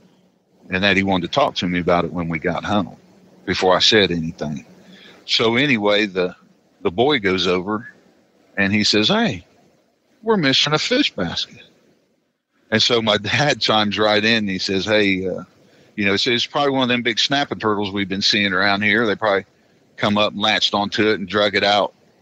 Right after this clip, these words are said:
into one of the deep holes and trying to, you know, get in there and get the fish." So, you know, that was that. So when we got home, my dad asked me, he says, uh, "So what happened?" And I told him, I, s-, I said, "I seen a caveman."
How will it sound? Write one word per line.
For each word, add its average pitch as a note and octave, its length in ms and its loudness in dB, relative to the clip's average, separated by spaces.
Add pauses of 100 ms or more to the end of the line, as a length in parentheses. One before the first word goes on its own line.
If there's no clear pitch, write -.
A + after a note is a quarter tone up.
(180)
into G2+ 240 -2
one G#2 140 2
of F#2+ 60 2
the F#2+ 80 0
deep G2+ 240 -2
holes A2+ 340 0
and F#2 100 -6
trying G2+ 260 0
to, F2+ 180 -8 (500)
you G2+ 120 0
know, F2 160 0
get G2 200 0
in F#2+ 120 0
there F#2+ 140 2
and F2+ 80 -4
get F#2 160 -2
the - 60 -8
fish." - 500 0
So, - 280 -8 (920)
you F#2+ 160 -2
know, F2 240 -2 (120)
that F#2+ 240 2
was E2+ 200 -2
that. F2+ 380 2 (640)
So D#3+ 200 -2
when D3 180 -2
we C#3+ 140 -2
got D3+ 240 -2
home, E3+ 240 -4
my C3 120 0
dad B2 360 0
asked D#3+ 340 -2
me, A#2+ 160 -6
he A2+ 160 -4
says, G2 400 -4
uh, F#2 220 -4 (420)
"So B2 240 4
what B2 340 -2
happened?" D3+ 380 -2
And A#2+ 100 2
I A#2+ 80 0
told E3 280 -2
him, A2+ 100 -4
I, A2 60 -2
s-, - 180 -2 (480)
I A2+ 60 -4
said, A#2 180 2
"I A2+ 80 2
seen C3 320 0
a A#2+ 60 0
caveman." B2 680 -4